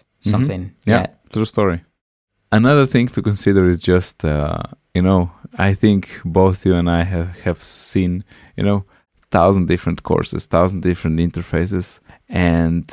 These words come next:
Speaker 1: uh, I see that it's still very smart just to give, give the course to someone, you know, that hasn't seen it, just to test it out, to see if everything is really so obvious as you thought it was.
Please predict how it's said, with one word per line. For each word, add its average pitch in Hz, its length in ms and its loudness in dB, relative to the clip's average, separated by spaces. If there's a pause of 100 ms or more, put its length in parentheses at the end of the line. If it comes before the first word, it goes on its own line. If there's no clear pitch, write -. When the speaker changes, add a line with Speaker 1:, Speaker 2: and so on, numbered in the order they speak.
Speaker 1:
uh, 78 420 -2 (400)
I 90 200 -2
see 117 580 0
that 92 220 0
it's 90 200 -2
still - 600 0
very 95 320 4
smart - 600 -4 (460)
just 139 400 2
to 107 340 4 (640)
give, 104 380 2 (280)
give 104 340 0
the 90 120 0
course 92 440 0
to - 140 -6
someone, 87 540 0
you 78 100 -2
know, 80 320 -4 (240)
that 82 240 -4
hasn't 110 400 2
seen 80 260 -4
it, 76 140 -6 (100)
just 110 300 -2
to 90 80 -4
test - 440 0
it 85 140 -6
out, 82 360 0 (340)
to - 80 -10
see 185 220 2
if 117 260 0
everything 143 440 2
is 107 220 0
really 147 540 4
so 101 360 2
obvious 87 500 2
as 92 300 0
you 87 100 0
thought 87 280 0
it - 160 -8
was. 73 300 -2